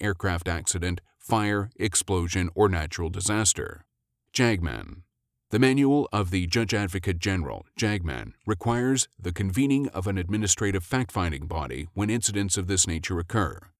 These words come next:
Responsibility is usually delegated to the naval activity at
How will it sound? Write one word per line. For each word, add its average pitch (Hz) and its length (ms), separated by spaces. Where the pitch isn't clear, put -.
Responsibility 110 800
is 90 160
usually 131 320
delegated 87 640
to 98 140
the 82 180
naval 104 360
activity 85 600
at 113 240